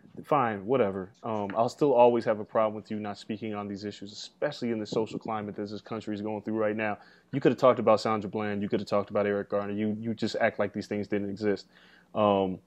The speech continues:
but you, yet you wanna talk about racism in boxing. Whatever. You know, it is what it is. <laughs> Um, but that's, that's kinda Floyd, you know, as, as great of a boxer as he is, you know, like, Muhammad Ali will always be my idol because of,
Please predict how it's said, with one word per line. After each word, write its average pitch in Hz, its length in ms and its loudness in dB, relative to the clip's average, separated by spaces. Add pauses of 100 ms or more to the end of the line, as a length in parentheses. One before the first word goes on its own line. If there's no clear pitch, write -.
(220)
but 113 200 4
you, 123 60 6
yet 113 300 8
you 117 60 0
wanna 107 280 2
talk 104 260 2
about 101 240 4
racism 101 460 -2
in 95 60 -8
boxing. 104 520 2
Whatever. 107 380 -2 (260)
You 120 100 -4
know, 104 160 0
it 113 60 4
is 135 140 8
what 113 180 2
it 98 100 -2
is. 95 200 -6
<laughs> - 60 -20 (360)
Um, 104 440 6 (380)
but 135 320 10 (460)
that's, 143 280 8
that's 139 300 6
kinda 139 300 4
Floyd, 131 580 8
you 120 80 -2
know, 113 380 4 (100)
as, 110 220 -2
as 120 140 2
great 135 200 8
of 131 140 2
a 120 80 4
boxer 120 420 8
as 113 140 2
he 113 160 2
is, 113 180 2
you 113 160 -4
know, 104 240 -4 (260)
like, 110 220 -6
Muhammad 117 300 4
Ali 110 220 6
will 107 80 6
always 107 260 4
be 107 120 -2
my 101 300 0
idol 101 240 0
because 101 380 -2
of, 98 200 -4